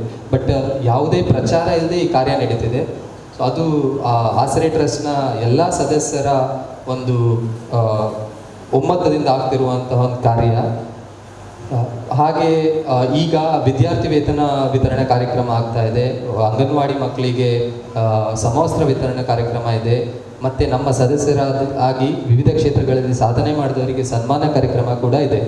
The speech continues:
ಹಿಂದೆ ಇದೇ ರೀತಿಯಲ್ಲಿ ಹೆಲ್ತ್ ಚೆಕಪ್ ಕ್ಯಾಂಪ್ ಆಗಿರ್ಬೋದು, ಹಾಗೆ ಹಲವು ಸಮಾಜಮುಖಿ ಕಾರ್ಯಗಳನ್ನ ಆಸರೆ ಮಾಡ್ತಾ ಬಂದಿದೆ, ಮುಂದೆ ಸಹ ಮಾಡುತ್ತೆ ಅನ್ನುವ ಒಂದು ಭರವಸೆ ನಮಗಿದೆ.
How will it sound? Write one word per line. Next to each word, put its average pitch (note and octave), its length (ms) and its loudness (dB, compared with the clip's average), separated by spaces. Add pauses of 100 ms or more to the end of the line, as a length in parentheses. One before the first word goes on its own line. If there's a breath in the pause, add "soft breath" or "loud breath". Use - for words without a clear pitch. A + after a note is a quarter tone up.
(460)
ಹಿಂದೆ F3 320 0
ಇದೇ D#3 340 2
ರೀತಿಯಲ್ಲಿ D3+ 640 0
ಹೆಲ್ತ್ C3+ 380 0
ಚೆಕಪ್ - 340 0
ಕ್ಯಾಂಪ್ - 280 0
ಆಗಿರ್ಬೋದು, A2+ 880 0 (300)
ಹಾಗೆ D3+ 180 0
ಹಲವು D#3+ 540 2
ಸಮಾಜಮುಖಿ D#3+ 800 0
ಕಾರ್ಯಗಳನ್ನ C3+ 600 0 (140)
ಆಸರೆ B2 460 0
ಮಾಡ್ತಾ - 400 2
ಬಂದಿದೆ, - 520 -2
ಮುಂದೆ D#3+ 300 -2
ಸಹ E3 340 0
ಮಾಡುತ್ತೆ C#3 480 0
ಅನ್ನುವ C3+ 240 -2
ಒಂದು B2 220 -2
ಭರವಸೆ A#2+ 340 2
ನಮಗಿದೆ. A#2+ 420 2